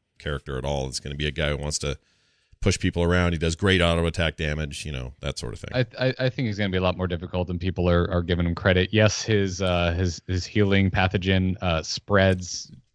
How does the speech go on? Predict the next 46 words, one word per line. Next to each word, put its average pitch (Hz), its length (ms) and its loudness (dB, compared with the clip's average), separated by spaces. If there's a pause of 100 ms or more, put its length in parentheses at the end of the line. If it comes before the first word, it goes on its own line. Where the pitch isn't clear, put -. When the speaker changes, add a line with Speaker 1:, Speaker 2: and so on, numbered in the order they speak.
(160)
Speaker 2:
just 98 360 -4
automatically, 101 720 2
but 92 340 -2
if 101 260 -6
you 110 380 2
are 101 160 2
not, 98 720 2 (100)
uh, 92 100 4
using 98 420 4
your 98 100 6
trait 95 420 4
to 90 60 -6
get 90 160 0
a 85 40 0
burst 92 340 -2
heal 101 180 4
out 92 140 6
of 92 100 4
it, 98 160 6 (400)
um, 90 380 4
and 92 200 0
once 95 360 0
it 95 160 0
is 85 180 -4
fixed - 380 -4
so 110 100 2
that 95 160 2
is 104 140 2
not, 98 340 4
it 95 160 0
is 98 140 -4
not 95 240 0
always 98 360 2
healing 101 320 2
for 101 120 -2
fifty 95 260 -4
percent 98 380 0
additional 95 460 0
as 87 160 0
if 95 180 -2
you've 92 140 -2
completed 95 380 2
the 95 60 -2
level 95 220 2
four 90 180 0
quest, 101 440 2